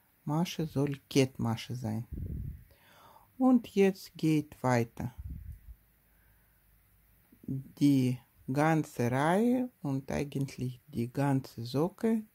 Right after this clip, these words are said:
mit, äh, feste Maschen. In den, in das hintere Maschenglied eingestochen.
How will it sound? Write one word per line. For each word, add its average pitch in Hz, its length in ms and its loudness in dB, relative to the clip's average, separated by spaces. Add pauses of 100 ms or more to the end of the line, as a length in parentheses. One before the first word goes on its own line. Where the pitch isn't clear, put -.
(160)
mit, 147 340 -6 (960)
äh, 131 320 0
feste - 420 0
Maschen. 120 500 -2 (880)
In 147 340 2
den, 131 340 2 (340)
in 151 420 2 (320)
das - 500 -2
hintere 135 880 -2 (200)
Maschenglied 123 1000 -2 (2250)
eingestochen. 151 1120 0